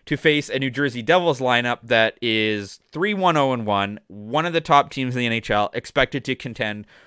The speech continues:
for a Stanley Cup tonight. So I'm taking the Devils on the second half of back-to-back for both teams to roll over the Capitals on the puck line. So those are your three bets for today. Give me the Toronto Raptors plus one and a half or minus one ten at Bet M G M.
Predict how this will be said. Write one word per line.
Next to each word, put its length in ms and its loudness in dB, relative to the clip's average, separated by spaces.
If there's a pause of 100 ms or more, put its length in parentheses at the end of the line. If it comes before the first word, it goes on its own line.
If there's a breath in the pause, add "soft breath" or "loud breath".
(160 soft breath)
for 280 6
a 40 4
Stanley 400 -2
Cup 260 0
tonight. 320 -4
So 160 -6
I'm 180 -2
taking 340 -6
the 60 -6
Devils 480 0 (560 soft breath)
on 160 2
the 60 -6
second 300 -4
half 240 0
of 100 -2
back-to-back 460 2
for 80 -4
both 180 0
teams 260 -10
to 140 -8
roll 300 -2
over 180 -4
the 80 -8
Capitals 640 -4
on 320 -4
the 80 -8
puck 340 -4
line. 280 -8
So 260 -6 (340 loud breath)
those 240 4
are 60 4
your 140 0
three 200 -4
bets 220 0
for 160 2
today. 240 -2
Give 100 -8
me 60 -6
the 60 -8
Toronto 280 -2
Raptors 540 2
plus 340 0
one 140 -2
and 80 -4
a 60 0
half 280 -2
or 60 -6
minus 340 -4
one 200 -10
ten 240 -8
at 160 -8
Bet 120 -2
M 160 -6
G 160 -2
M. 200 0